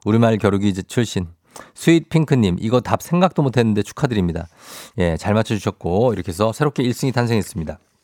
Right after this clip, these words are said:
자, 이제 여러분께 내드리겠습니다. 청취자 문제. 칠석 관련 문제를 하나 더 준비했는데요. 견우와 직녀는 까마귀와 까치의 도움을 받아 일 년에 한 번씩 만난다고 말씀드렸죠.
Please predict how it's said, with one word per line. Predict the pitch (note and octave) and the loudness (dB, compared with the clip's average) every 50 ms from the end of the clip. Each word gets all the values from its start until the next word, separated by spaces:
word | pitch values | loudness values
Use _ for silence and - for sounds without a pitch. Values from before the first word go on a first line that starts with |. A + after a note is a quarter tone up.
| _ _ - - _ _ _ - | _ _ -16 -16 _ _ _ -4
자, | - C3+ | 0 2
이제 | C#3 C#3+ D3+ C#3+ G2 - - - - - - - | 4 4 4 4 4 2 -4 -18 -20 -20 -4 0
여러분께 | A2 A2+ B2+ D3+ D#3 D#3+ D#3+ C#3+ E3 D3 | 2 4 4 4 4 2 2 4 4 4
내드리겠습니다. | C3 B2 A2 A2 G2 G2+ F#2 - - G2 F#2 F2 E2 D#2+ | 4 4 4 2 2 2 0 0 0 -2 0 0 -2 -4
청취자 | - - D3+ D#3+ - - - E3 | -2 0 0 0 2 2 2 2
문제. | C#3 C3 B2 G#2+ G2 G2 F#2+ G2+ C#3 F3 F#3 - _ _ _ _ - - - - - - - - - _ _ | 4 4 4 4 4 4 4 4 2 0 0 -2 _ _ _ _ -20 -20 -20 -20 -20 -20 -20 -20 -20 _ _
칠석 | - - - A3+ A3 - - G#3 G3 - | -4 0 2 2 2 4 4 2 4 4
관련 | F#3 F3+ E3+ E3+ D#3+ | 4 4 6 6 6
문제를 | D#3 C#3+ B2+ B2+ A#2 B2+ B2 A#2+ B2+ C#3+ | 6 6 4 4 6 6 4 6 4 2
하나 | B2+ A#2+ C#3 C3+ | 2 2 2 2
더 | B2 B2 | 2 2
준비했는데요. | G2+ - G#2+ G2+ G2+ G#2 G2 G2 F#2 F2+ F2+ E2+ D#2+ D#2+ E2 A2 D3 E3 - _ - - - - _ _ | 0 2 2 2 4 4 2 2 2 2 2 2 2 2 0 -2 -2 -4 -8 _ -20 -20 -20 -20 _ _
견우와 | - - A#2 B2+ C#3+ C#3+ C#3+ C#3 | 0 2 4 4 6 6 4 4
직녀는 | B2+ - B2 B2 B2 A#2+ B2+ D3 D#3+ D3+ | 2 2 2 4 4 4 4 2 2 2
까마귀와 | - D3+ D3+ D#3+ E3 E3 D3 D#3 D3+ C#3+ | 2 2 4 4 4 4 4 4 2 4
까치의 | - D#3 D3+ - - D3 C#3 | 2 0 0 0 0 0 2
도움을 | A2+ A#2 A2 A2+ A2 | 2 2 2 4 4
받아 | G2+ G2 F2+ G2+ F#2+ D#2+ D2+ - _ _ _ _ - | 2 2 2 2 0 0 -2 -8 _ _ _ _ 0
일 | A2 A2+ B2 C3 | 2 4 4 6
년에 | C3+ C3+ C3+ C3+ | 6 4 4 2
한 | C3 G#2+ B2+ D3+ D3+ | 2 2 2 2 2
번씩 | D3+ D3 - - - B2 | 2 0 0 0 -2 2
만난다고 | G#2 G#2 G#2 A2 B2 B2 A#2 A#2+ A#2 A2 | 2 4 4 4 4 4 4 2 2 2
말씀드렸죠. | F#2+ F2+ F2+ - - A#2+ G#2 F#2+ F#2 - - - E2+ E2+ G#2+ C3+ | 2 2 2 0 0 0 2 2 0 0 -2 -4 -4 -4 -4 -6